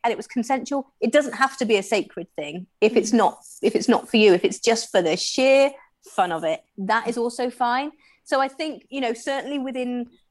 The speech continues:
Speaker 1: religion, uh, uh, you know, re-, strong religious faiths, you are gonna get that element of guilt because it, it teaches you that sex is,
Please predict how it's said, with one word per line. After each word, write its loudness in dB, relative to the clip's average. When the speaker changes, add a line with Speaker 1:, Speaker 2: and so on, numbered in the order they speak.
Speaker 1:
religion, 2
uh, -6
uh, 2
you 2
know, 2
re-, 0
strong 2
religious 2
faiths, -4
you 2
are 6
gonna -4
get -2
that -8
element -8
of -4
guilt 0
because -4
it, -4
it -6
teaches -2
you 2
that -2
sex -4
is, 0